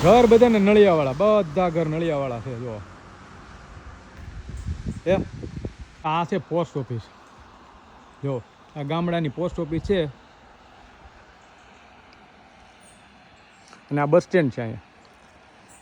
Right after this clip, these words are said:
આપણે અહીંયા બસ સ્ટેન્ડ થોડાક અલગ હોય, અહીંયા આ ટાઈપના છે. આ ગામડામાં બધું અલગ અલગ છે. અહીંથી આ બસ બધી આવે તો આ નાનું અમથું બસ સ્ટેન્ડ બનાવ્યું છે. ને આ તમારે પોસ્ટ ઓફિસ જે આપણે અહીંયા, તો હવે તો આપણે ગુજરાતમાં તો બંધ જ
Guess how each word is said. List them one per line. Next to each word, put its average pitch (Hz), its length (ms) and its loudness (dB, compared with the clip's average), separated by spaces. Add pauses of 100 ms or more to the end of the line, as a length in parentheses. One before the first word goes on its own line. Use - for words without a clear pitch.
(120)
આપણે 170 240 0
અહીંયા 185 220 2
બસ 190 120 2
સ્ટેન્ડ 175 260 0
થોડાક 170 240 2
અલગ 180 200 4
હોય, 143 120 2
અહીંયા 156 300 -4 (240)
આ 175 140 0
ટાઈપના 151 420 -2
છે. 117 120 -8 (960)
આ - 200 -14
ગામડામાં 160 480 -2
બધું 147 260 -2 (400)
અલગ 156 260 0
અલગ 139 160 2
છે. - 140 -8
અહીંથી 139 360 -4
આ 135 60 0
બસ 143 320 -2
બધી 139 220 0
આવે 151 200 4 (1300)
તો 135 80 -6
આ 147 80 0 (220)
નાનું 170 220 2
અમથું 151 220 0
બસ 160 140 2
સ્ટેન્ડ 165 220 2
બનાવ્યું 147 280 2
છે. 131 60 -4
ને 131 100 -4
આ 135 80 -2
તમારે 147 380 2 (460)
પોસ્ટ 165 260 0
ઓફિસ 147 240 -2
જે 151 80 2
આપણે 147 240 0
અહીંયા, 143 360 0
તો 139 140 0
હવે 147 160 4
તો 143 140 0
આપણે 139 240 0 (520)
ગુજરાતમાં 156 480 2
તો 143 100 0
બંધ 165 260 4
જ 143 40 -6